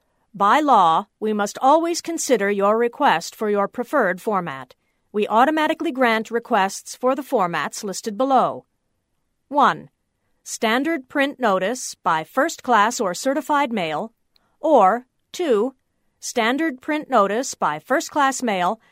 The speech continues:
and a follow-up telephone call to read the notices to you within five business days of the date you get the print notice, or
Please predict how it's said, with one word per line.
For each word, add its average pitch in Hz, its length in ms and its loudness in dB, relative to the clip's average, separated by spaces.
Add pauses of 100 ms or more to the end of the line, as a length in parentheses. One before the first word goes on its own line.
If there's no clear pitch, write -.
(160)
and 247 140 -2
a 262 40 0
follow-up 285 540 2
telephone 202 560 -2
call 180 520 -2
to 240 140 -6
read 302 300 -2
the 247 80 0
notices 175 560 -4
to 196 160 -6
you 170 420 -8
within 196 360 -4
five 277 520 2
business 220 440 -2
days 165 460 -6
of 185 200 -8
the 202 80 -4
date 220 380 -4
you 214 100 -4
get 214 280 -2
the 185 60 -10
print 359 320 -6
notice, 185 500 -6 (540)
or 226 440 2